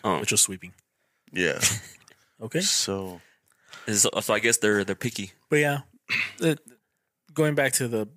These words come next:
Speaker 2: the book thing, yeah, th-, there's so much information out there to help you with whatever it is you're doing.
Speaker 1: Yeah.
Speaker 2: So,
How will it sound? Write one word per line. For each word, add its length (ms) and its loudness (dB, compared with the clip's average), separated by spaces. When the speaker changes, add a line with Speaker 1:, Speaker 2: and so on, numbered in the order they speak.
Speaker 2:
the 80 -4
book 220 -2
thing, 220 -6
yeah, 240 -4
th-, 240 -10
there's 360 2
so 220 2
much 220 2
information 500 -4
out 160 -8
there 300 -6
to 100 -2
help 240 2
you 80 0
with 180 -4
whatever 380 -2
it 60 -6
is 240 -4
you're 80 -8
doing. 340 -14
Speaker 1:
Yeah. 140 2
Speaker 2:
So, 280 2